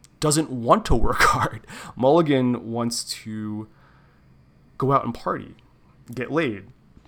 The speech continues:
whatever. Stephen needs ten years. Mulligan would be lucky to focus for ten minutes.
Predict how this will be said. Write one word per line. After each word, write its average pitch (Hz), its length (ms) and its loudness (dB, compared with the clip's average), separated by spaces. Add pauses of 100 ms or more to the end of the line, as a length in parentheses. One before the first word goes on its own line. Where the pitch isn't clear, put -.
(160)
whatever. 135 480 0 (1300)
Stephen 165 340 2
needs 160 220 4
ten 151 280 0
years. 151 400 2
Mulligan 143 640 2 (180)
would 131 160 -6
be 127 120 -6
lucky 131 260 0
to 131 80 -6
focus 127 320 -4
for 117 80 -10
ten 107 240 -8
minutes. - 400 -12